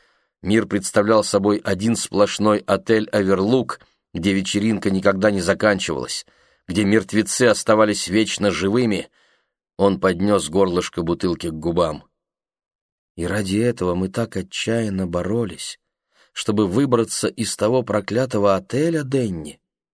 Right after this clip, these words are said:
Стоило ли тогда так страдать,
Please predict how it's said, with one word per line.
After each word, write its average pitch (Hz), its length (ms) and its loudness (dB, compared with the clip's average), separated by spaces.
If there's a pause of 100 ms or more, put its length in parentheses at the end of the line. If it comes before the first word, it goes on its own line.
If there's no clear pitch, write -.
(600)
Стоило 143 580 2
ли 110 120 0
тогда 113 400 -2
так 123 240 -2
страдать, 104 720 -4